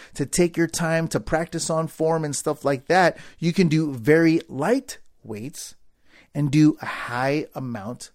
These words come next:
of reps. Okay. That way there's no stress, there's no strain. It's easy on the joints. You're also building that range of motion.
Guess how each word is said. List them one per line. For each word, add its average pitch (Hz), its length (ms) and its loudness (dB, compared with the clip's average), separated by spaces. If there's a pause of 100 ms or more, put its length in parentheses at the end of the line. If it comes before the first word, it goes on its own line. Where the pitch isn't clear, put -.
(160)
of 185 140 -10
reps. - 520 -10 (600)
Okay. 135 240 -10 (320)
That 160 300 2
way 175 180 4
there's 127 220 -2
no 120 160 -4
stress, 160 420 2
there's 123 180 -8
no 120 140 -4
strain. 156 460 -2
It's - 160 -10
easy 139 320 -6
on 113 100 -4
the 107 60 -8
joints. 185 520 -2 (320)
You're 135 180 -2
also 151 360 4
building 135 300 2
that 117 160 -4
range 120 200 -4
of 101 120 -10
motion. 196 500 0